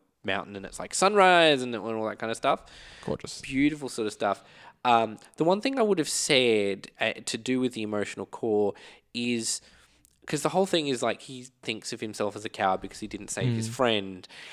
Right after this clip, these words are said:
Speaker 1: And I kinda wanted him to be given the choice to save his friend again at
Speaker 2: Yeah,
Speaker 1: the end,
Speaker 2: exactly.
Speaker 1: and he's not given that choice. He's
Speaker 2: No.
Speaker 1: kind of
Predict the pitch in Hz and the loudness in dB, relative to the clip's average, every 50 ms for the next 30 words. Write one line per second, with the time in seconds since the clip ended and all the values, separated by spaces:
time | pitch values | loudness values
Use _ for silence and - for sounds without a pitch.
0 | - - - - _ _ - 120 123 123 120 120 - - 143 139 147 170 165 160 | -16 -18 -18 -20 _ _ 2 4 6 6 6 4 2 0 0 2 2 4 4 4
1 | 156 147 131 117 - 131 120 117 - 110 - 110 110 - 113 107 117 110 107 104 | 4 2 2 0 -4 -6 -6 -6 -10 -10 -10 -10 -6 -4 -4 -4 -2 -4 -6 -6
2 | - - - 104 104 - - 101 - - 104 98 90 101 - - - 101 98 98 | -6 -4 -4 -4 -4 -4 -6 -8 -4 -2 -2 -2 -2 -2 -6 -6 -6 -6 -6 -6
3 | 98 95 98 98 101 104 104 117 127 139 135 123 120 117 117 110 110 - - 110 | -8 -8 -6 -4 -4 -2 -2 -4 -4 -4 0 2 4 4 6 4 4 4 4 4
4 | 120 131 143 113 110 110 123 127 117 123 131 120 131 143 139 - - 113 101 117 | 4 2 2 0 0 2 2 2 0 -2 -4 0 2 2 2 0 -2 -4 -2 0
5 | 113 110 143 139 139 143 143 139 131 - - - - - 170 175 220 247 233 - | 0 2 0 -2 -2 0 0 0 0 -2 -4 -8 -6 -2 -2 -2 -2 -2 -4 -6
6 | - - 139 196 185 147 127 135 127 123 123 123 120 117 113 110 - - | -6 -4 0 0 0 2 4 4 4 4 4 2 2 0 0 -2 -6 -12